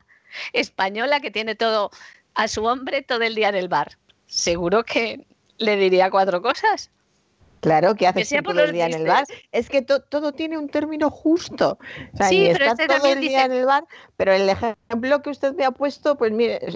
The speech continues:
Speaker 2: esa señora es una santa, porque está consiguiendo que su marido socialice, como se dice ahora, <laughs> que
Speaker 1: Por
Speaker 2: se
Speaker 1: eso
Speaker 2: vaya
Speaker 1: digo,
Speaker 2: al bar,
Speaker 1: si
Speaker 2: que
Speaker 1: él está
Speaker 2: hable.
Speaker 1: feliz ahí, claro, si él está feliz ahí, pues hay que dejar el espacio de libertad,
Speaker 2: Claro.
Speaker 1: siempre que esté el respeto, ¿no? El espa-,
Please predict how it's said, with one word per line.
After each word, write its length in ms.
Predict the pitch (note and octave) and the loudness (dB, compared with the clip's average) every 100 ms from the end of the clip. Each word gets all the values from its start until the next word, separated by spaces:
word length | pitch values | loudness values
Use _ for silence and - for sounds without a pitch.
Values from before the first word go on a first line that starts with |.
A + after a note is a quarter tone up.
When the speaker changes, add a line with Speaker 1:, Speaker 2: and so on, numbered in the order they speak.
| - | -4
Speaker 2:
esa 140 | F3 | -4
señora 340 | F#3+ A#3+ A#3+ C4+ | 0 4 6 4
es 120 | C4 | 2
una 160 | D4 D4+ | -2 0
santa, 480 | B3 C4 C#4+ A3+ | 0 0 0 0
porque 160 | F#3+ E3+ | 0 -2
está 160 | E3+ B3 | 0 0
consiguiendo 580 | B3+ B3+ A#3+ B3+ A#3+ | 0 0 0 2 2
que 120 | G3+ F3 | 2 2
su 140 | F3 | 0
marido 440 | D#3 D#3 G#3+ B3+ C4+ | 2 2 4 4 2
socialice, 960 | A#3+ - G3+ - D#3+ F#3+ E4+ - E3 D#3+ | -2 0 0 4 2 2 -2 0 2 4
como 200 | E3 F#3 | 4 2
se 160 | - | 2
dice 320 | A#3 D4+ G#3 E3 | 2 2 0 2
ahora, 380 | E3 E3+ D3+ - | 2 2 -2 -4
<laughs> 360 | A3 - - | -12 -16 -12
que 80 | - | -4
Speaker 1:
Por 100 | C#4 | -2
Speaker 2:
se 100 | - | 0
Speaker 1:
eso 80 | G#3+ | 0
Speaker 2:
vaya 160 | A3 B3+ | 0 0
Speaker 1:
digo, 140 | C4 | -2
Speaker 2:
al 100 | A3 | -2
bar, 460 | G#3 B3+ C#4 B3 D4 | -2 0 2 2 -4
Speaker 1:
si 220 | - - - | -14 -20 -10
Speaker 2:
que 120 | - B3 | 0 2
Speaker 1:
él 0 | A3+ | 4
está 180 | C4 | 4
Speaker 2:
hable. 340 | C4 B3 A3+ B3 | 4 2 -4 -2
Speaker 1:
feliz 360 | D#4+ D4 C#4+ C#4 | -4 -6 -4 -2
ahí, 260 | C#4 D#4+ | -2 -4
claro, 280 | - B3+ C#4 | -4 -2 -2
si 120 | A#3 | -4
él 100 | F#3 | -4
está 200 | F#3+ F#3+ | -2 -2
feliz 300 | - B3 B3+ | -2 -4 -2
ahí, 160 | C4+ D#4+ | -2 -4
pues 240 | - G3 | -6 -4
hay 140 | E3+ E3 | -2 -2
que 100 | F3 | -2
dejar 380 | F3+ - G#3+ C#4 | -2 0 -2 -2
el 120 | F3 | -8
espacio 440 | E3 - D#3+ E3+ | -10 -4 -4 -4
de 100 | E3 | -6
libertad, 400 | F3+ G3 G3 A3+ - | -2 0 0 2 2
Speaker 2:
Claro. 240 | A#3 C4+ - - - | 0 -6 -14 -20 -8
Speaker 1:
siempre 320 | D#3 D#3+ F3 | -4 -2 -2
que 80 | F3 | -4
esté 160 | - | -4
el 80 | F3 | -4
respeto, 480 | E3+ - - B3 D#4 | -4 -4 -4 -2 -2
¿no? 180 | C4+ D#4 | 0 0
El 100 | D#4 | -2
espa-, 300 | - - | -2 -4